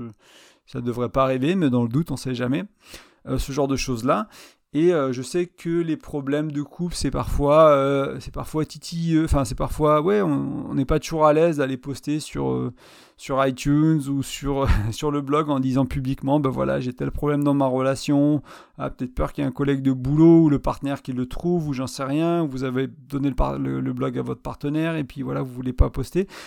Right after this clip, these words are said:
N'hésitez pas à me contacter, hein, vous allez sur graine tiret de tiret cœur point F R, vous allez dans Contact. Euh, vous allez trouver un petit formulaire.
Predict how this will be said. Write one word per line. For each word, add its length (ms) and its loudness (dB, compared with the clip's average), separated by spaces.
N'hésitez 320 -2
pas 140 4
à 60 2
me 80 0
contacter, 560 -2
hein, 120 0
vous 140 -6
allez 140 -4
sur 160 -6
graine 340 2
tiret 460 0
de 200 0
tiret 420 -8
cœur 220 -12
point 240 -8
F 120 -8
R, 160 0
vous 80 -4
allez 140 -2
dans 120 -2
Contact. 580 -2
Euh, 320 0
vous 1200 -4
allez 240 -2
trouver 240 -2
un 60 0
petit 160 -4
formulaire. 680 4